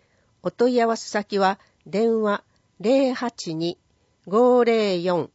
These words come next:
二一一七。電子メールアドレス、ケーオーエイチオーアットマークシーアイティーワイドットエイチアイアールオーエスエイチアイエムエードッ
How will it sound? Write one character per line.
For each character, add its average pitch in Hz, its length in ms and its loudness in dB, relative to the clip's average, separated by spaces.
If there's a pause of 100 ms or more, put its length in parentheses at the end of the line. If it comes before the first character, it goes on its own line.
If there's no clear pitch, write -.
(500)
二 240 380 -2
一 151 360 -8
一 180 300 -8
七。 165 320 -6 (1000)
電 196 180 -2
子 247 140 -8
メ 240 140 0
ー 233 40 -2
ル 226 120 -2
ア 214 40 -2
ド 196 140 -6
レ 156 120 -6
ス、 - 200 -12 (460)
ケ 269 240 2
ー - 20 2
オ 226 220 2
ー - 20 0
エ 180 60 0
イ 180 80 -4
チ - 180 -4
オ 170 300 0
ー - 40 -6
ア 160 40 -6
ッ - 20 -8
ト - 140 -12
マ 180 220 -2
ー - 20 -12
ク - 200 -20 (320)
シ - 280 -6
ー 254 100 0
ア 226 40 0
イ 214 60 -4
テ - 140 -14
ィ 196 80 -4
ー - 40 -4
ワ 185 120 -2
イ 170 80 -6
ド 147 120 -6
ッ - 40 -18 (140)
ト - 160 -4 (400)
エ 196 80 0
イ 254 100 -2
チ 240 220 -2
ア 202 80 0
イ - 100 -6
ア 180 140 -2
ー 196 40 -2
ル 180 200 0
オ - 60 -4
ー - 80 -4
エ 170 40 -4
ス - 180 -4
エ 233 60 2
イ 233 60 -2
チ - 220 -6
ア 180 100 -2
イ - 80 -10
エ 170 100 -2
ム 190 140 -4
エ 190 140 0
ー 147 60 -4
ド 143 120 -6
ッ 143 60 -10